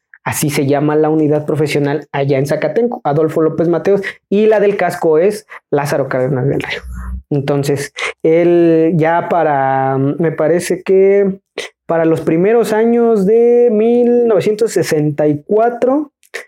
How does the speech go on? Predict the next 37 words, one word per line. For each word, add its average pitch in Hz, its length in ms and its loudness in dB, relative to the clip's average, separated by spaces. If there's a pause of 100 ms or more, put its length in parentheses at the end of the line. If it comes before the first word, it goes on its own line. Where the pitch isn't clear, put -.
(220)
ya 175 240 0
la 202 160 2
escuela 190 380 2
ya 190 80 2
estaba 190 260 0
inaugurada 165 500 2
al 160 140 0
cien 165 300 0
por 165 200 0
ciento, 185 420 -2 (520)
teniendo 175 460 0
como 165 240 0
base, 196 600 0
eh, 160 520 4 (440)
al 185 160 -2
principio 208 300 0
eran 226 140 0
cuatro 214 300 0
edificios, 208 640 0 (360)
donde 196 340 2
se 214 560 4
mandaron 185 640 0
a 185 120 0
la, 185 480 0
dos 185 240 0
para 196 180 0
la 156 140 2
esca 254 480 -2 (140)
y 165 160 0
dos 160 180 0
pa-, 156 340 -2
dos 185 180 0
para, 180 280 -2
perdón, 160 260 0
dos 170 140 0
para 196 180 0
esime 202 440 -2